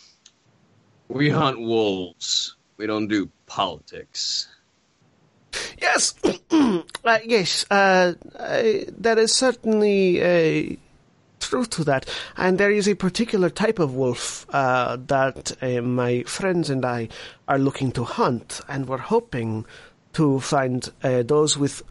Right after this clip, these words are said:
Speaker 2: plenty of experience to assist us with this.
Speaker 1: Uh, Yevgeny kind of leans over. So, well,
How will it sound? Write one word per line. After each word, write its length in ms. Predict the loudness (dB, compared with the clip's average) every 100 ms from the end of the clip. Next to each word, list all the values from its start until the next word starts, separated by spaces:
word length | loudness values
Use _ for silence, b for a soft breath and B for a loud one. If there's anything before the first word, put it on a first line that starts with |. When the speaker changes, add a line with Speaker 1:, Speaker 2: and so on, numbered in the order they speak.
| -20 -4
Speaker 2:
plenty 240 | -2 0
of 100 | -2
experience 600 | -2 -6 -4 -2 0 -2 -2
to 120 | -2
assist 340 | 0 0 0
us 160 | -2 -4
with 120 | -10
this. 420 | -14 -14 -14 -14 -18 _ _ _ _ _ _ _ _ _ _ _ _ _ _ _ _ _ _ _ _ _ -6
Speaker 1:
Uh, 260 | -2 0 0
Yevgeny 480 | -2 0 0 0
kind 180 | 0 0
of 100 | 0
leans 260 | 0 0 2
over. 380 | 2 2 0 -4 b b b b b _ _ _
So, 680 | -6 0 2 4 6 4 2 -4 B B _ _ _
well, 580 | -2 2 2 2 -4 -18